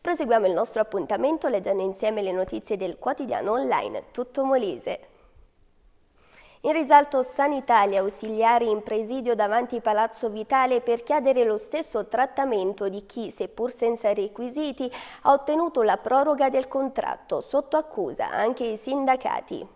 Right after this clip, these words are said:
E poi a Campochiaro, tragedia sfiorata al passaggio a livello, violento schianto tra un treno proveniente da Napoli e un tir rimasto bloccato sui binari.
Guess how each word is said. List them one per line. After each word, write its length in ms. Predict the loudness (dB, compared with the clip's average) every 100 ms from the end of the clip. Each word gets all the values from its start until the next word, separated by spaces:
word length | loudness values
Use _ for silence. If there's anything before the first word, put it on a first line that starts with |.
| -20 -20 -20 _ -20 -20 -20 -20 -8 -2
E 80 | 0
poi 460 | 6 8 8 6
a 140 | 6 6
Campochiaro, 840 | 0 0 0 0 6 6 6 2
tragedia 560 | 2 2 2 4 2
sfiorata 560 | 0 -2 0 2 2 2
al 80 | 0
passaggio 720 | -2 0 0 0 0 2 4
a 100 | 4
livello, 640 | 2 4 6 6 4 2
violento 500 | 4 2 2 0 -2
schianto 680 | -4 -4 2 2 2 0 0
tra 160 | 2 0
un 180 | -2
treno 360 | -2 0 2 0
proveniente 760 | 2 0 2 2 2 2 0
da 160 | 0 2
Napoli 480 | 2 2 2 0 2
e 60 |
un 260 | 0 0 -4
tir 280 | -6 -4 -2
rimasto 600 | 0 0 0 0 -2 -4
bloccato 600 | -2 -2 2 0 2 -2
sui 220 | -4 -6
binari. 560 | -2 0 2 2 0